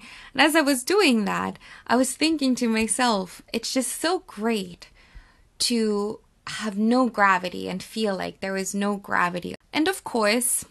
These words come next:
the next thing in my head was, "Well, there is gravity."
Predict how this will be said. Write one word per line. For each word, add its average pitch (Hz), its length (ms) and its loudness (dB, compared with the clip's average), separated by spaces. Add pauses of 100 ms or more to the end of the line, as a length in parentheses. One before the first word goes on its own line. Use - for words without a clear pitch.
(140)
the 220 80 0
next 269 360 0
thing 214 200 -2
in 185 160 -4
my 180 160 -2
head 196 380 -2
was, 185 440 -6
"Well, 254 200 -2
there 277 100 0
is 392 300 0
gravity." - 760 -4